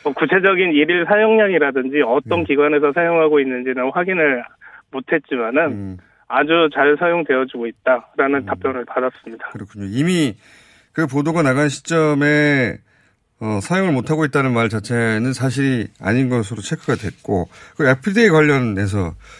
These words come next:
Speaker 2: 여쭤보겠습니다. 이 에프디에이 승인을 못 받아서 못 쓰고 있다고 하는 보도를 국내 언론이 또 받았었는데,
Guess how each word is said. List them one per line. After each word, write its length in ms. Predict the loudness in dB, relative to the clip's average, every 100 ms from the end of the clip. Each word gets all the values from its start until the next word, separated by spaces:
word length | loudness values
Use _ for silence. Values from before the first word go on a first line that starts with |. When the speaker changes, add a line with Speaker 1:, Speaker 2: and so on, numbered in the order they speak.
| -20 _
Speaker 2:
여쭤보겠습니다. 880 | -6 -4 -4 -6 -8 -10 -8 -6 -6 -10 -20 -20 -20 -18 -18 -16 -18 -20 _ -2
이 460 | 0 2 0 0 -4 _ 2
에프디에이 380 | 2 4 4 4
승인을 380 | 2 4 4
못 180 | 4 2
받아서 760 | 2 2 2 2 0 2 0 0
못 120 | -2
쓰고 260 | -2 -2 -2
있다고 300 | 0 0 2
하는 220 | 2 0
보도를 600 | -2 -4 -2 -2 -4 -6 -14 _ -4
국내 180 | 0
언론이 380 | 2 2 0 0
또 120 | -2
받았었는데, 960 | -2 -2 -2 -2 0 0 2 2 2